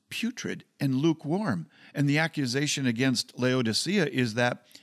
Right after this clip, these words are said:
it is ineffectual, good for nothing. He is not saying that he would rather you be, uh, an apostate or on fire. He's saying that he wants you to have an influence on society.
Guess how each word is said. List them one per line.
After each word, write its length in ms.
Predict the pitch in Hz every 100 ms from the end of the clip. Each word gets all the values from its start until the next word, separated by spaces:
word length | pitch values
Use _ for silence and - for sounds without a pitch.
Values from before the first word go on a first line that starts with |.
| _
it 120 | - 113
is 180 | 101
ineffectual, 1000 | - 170 220 160 123 113 - 113 113 104 _ _ - 87
good 180 | 113
for 160 | 98 107
nothing. 380 | 85 80 65 50 _ _ _ _ _ _ _ - - -
He 140 | 139
is 180 | 143 110
not 300 | 131 170 190
saying 540 | - - 151 175 127 113
that 180 | 113
he 100 | 110
would 160 | 120 104
rather 240 | 117 120
you 200 | 117 104
be, 360 | 101 101 101 - -
uh, 300 | 104 98 98
an 80 | 104
apostate 720 | 87 - 139 135 - 80 85
or 140 | 90
on 100 | 90
fire. 380 | 87 151 190 139
He's 160 | 107 107
saying 260 | 135 123 117
that 160 | 117
he 100 | 113
wants 300 | 131 123 110
you 100 | 120
to 80 | 110
have 240 | 107 113 - - -
an 180 | 123 110 -
influence 640 | 156 196 - 98 90 90 -
on 220 | 117 113
society. 840 | - 110 - 135 160 117 76 -